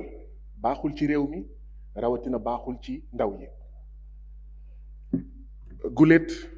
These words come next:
ma d'accord ak yow ci seen document bi, page sept. Cependant, Malgré les nombreuses stratégies déployées en faveur de cette frange de la population constituée de soixante-seize virgule soixante-quinze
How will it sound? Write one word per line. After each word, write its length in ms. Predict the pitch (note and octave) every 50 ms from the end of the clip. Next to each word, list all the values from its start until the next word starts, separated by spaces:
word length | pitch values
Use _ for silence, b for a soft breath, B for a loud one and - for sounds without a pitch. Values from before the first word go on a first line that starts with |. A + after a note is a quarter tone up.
| - - - - - -
ma 120 | A2+ A#2 B2
d'accord 360 | A#2+ B2 B2 - C3 B2 -
ak 140 | C3+ - -
yow 160 | B2 A#2 A2 - - - - - - - - - - - - - - - - - - - - - - - - - - - -
ci 220 | - - B2 B2 A#2+
seen 220 | - C3 A#2 A2+
document 360 | A#2 A#2+ - A#2+ A2+ A2 A2
bi, 140 | G#2 A2+ - - - -
page 140 | - A2+ G#2+
sept. 400 | - - D3 D#3+ - - - - - - - - - - - - - - - - - - - - - - b b b b b b b b b b
Cependant, 460 | - - G3+ - G#3 G3 E3+ D3+ A2+ G2+ - - - - - - - - b b b b b -
Malgré 320 | A#2 C#3 D#3 D#3 E3+ G3
les 120 | G3 F3+
nombreuses 380 | E3+ F3 F3+ F3 E3+ F3 G3 F#3+
stratégies 440 | - - F3+ - F3 D#3 B2+ D3+ D#3
déployées 500 | D3 D3+ D3+ D3+ D3 B2+ A2+ A2 G#2+ G#2
en 140 | A2+ B2+ A#2+
faveur 300 | - C#3+ B2+ D3 D3 C3
de 40 |
cette 160 | C3 - C3+ -
frange 280 | - - C#3+ C#3 C#3
de 80 | - B2
la 100 | A2+ A2
population 500 | - B2 - B2+ B2 A#2 - - B2+ A#2+
constituée 440 | - B2+ A#2+ - - - - C3+ A#2+
de 100 | A2 G#2
soixante-seize 460 | - - - B2+ B2 - D3 B2+ A2
virgule 240 | A2+ A2 A2 A2 -
soixante-quinze 520 | - - A#2+ - - B2 A#2 A2+ - -